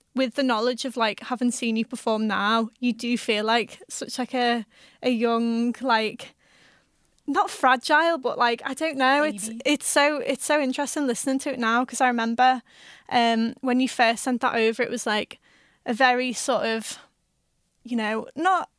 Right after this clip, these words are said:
Speaker 1: not nervous, but
Speaker 2: Mm.
Speaker 1: you were not sort of, like, demanding in the way you messaged us. Like, we
Speaker 2: Yeah.
Speaker 1: get a lot of people on girl bands messaging us, like, "Hi, like, can you make some content for us?" Like, et cetera.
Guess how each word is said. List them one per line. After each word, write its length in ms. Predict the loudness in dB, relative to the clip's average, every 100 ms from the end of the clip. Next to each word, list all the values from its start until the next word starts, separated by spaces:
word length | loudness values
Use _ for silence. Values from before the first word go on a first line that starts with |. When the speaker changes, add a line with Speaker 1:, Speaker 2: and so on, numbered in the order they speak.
| _ -4
Speaker 1:
not 200 | 0 2
nervous, 600 | 4 4 4 2 0 -2
but 260 | -2 -2 0
Speaker 2:
Mm. 80 | -2
Speaker 1:
you 140 | -2
were 100 | 0
not 400 | 2 4 2 -2 -8
sort 220 | -4 -4
of, 120 | -2
like, 220 | -2 -2
demanding 540 | -2 0 -2 -4 -4 -4
in 100 | -4
the 60 | -4
way 120 | -4
you 120 | -2
messaged 420 | -4 -6 -8 -6
us. 200 | -6 -4
Like, 160 | -4 -2
we 80 | 2
Speaker 2:
Yeah. 40 | 2
Speaker 1:
get 40 | 4
a 40 |
lot 160 | 2 0
of 100 | -2
people 480 | -4 -2 -2 -2 -2
on 160 | -2
girl 220 | 2 2 2
bands 380 | 0 -2 -6
messaging 360 | -6 -8 -8 -8
us, 160 | -6 -4
like, 240 | -6 -6 -20 -18 2
"Hi, 200 | 4 4
like, 220 | 2 0
can 140 | 0
you 80 | 2
make 180 | 2 -2
some 180 | -2 -2
content 460 | -2 -2 -2 -4
for 280 | -2 -2 0
us?" 280 | -2 -4 -6
Like, 180 | -6 -6
et 120 | -10 -10
cetera. 460 | -10 -6 -4 -4